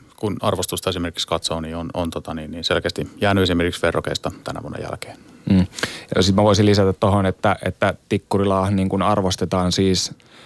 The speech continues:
Speaker 2: jos sä katsot mitä tahansa tulospohjasta arvostuskertointa, niin kuin P E:tä tai E V-ebittiä tai E V-ebitdaa tai muuta, niin sehän on niin kuin monta kymmentä prosenttia tän kansainvälisen niin kuin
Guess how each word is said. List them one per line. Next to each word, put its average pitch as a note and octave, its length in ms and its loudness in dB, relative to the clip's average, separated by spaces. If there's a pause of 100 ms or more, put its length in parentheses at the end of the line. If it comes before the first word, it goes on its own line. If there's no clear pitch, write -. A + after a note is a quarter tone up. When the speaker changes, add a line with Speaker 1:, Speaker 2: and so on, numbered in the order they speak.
(200)
Speaker 2:
jos F#2 120 2
sä - 60 -4
katsot F#2 260 2
mitä G2 200 2
tahansa F#2+ 340 2
tulospohjasta F#2+ 920 0
arvostuskertointa, F#2 1000 0
niin F#2 100 0
kuin E2+ 200 0
P - 40 2
E:tä F2+ 500 2
tai F2 360 2
E F#2 100 4
V-ebittiä F#2 720 2
tai F#2 180 2
E F#2 60 2
V-ebitdaa F#2+ 600 2
tai F#2+ 180 0
muuta, G2+ 420 4 (300)
niin F#2+ 180 2
sehän G2 260 2
on G2 100 2
niin G2 80 2
kuin G2+ 120 2
monta G#2+ 220 2
kymmentä G#2 440 2
prosenttia F2+ 760 0 (200)
tän F2 160 -2
kansainvälisen F2+ 720 2
niin E2+ 180 -2
kuin F2+ 180 0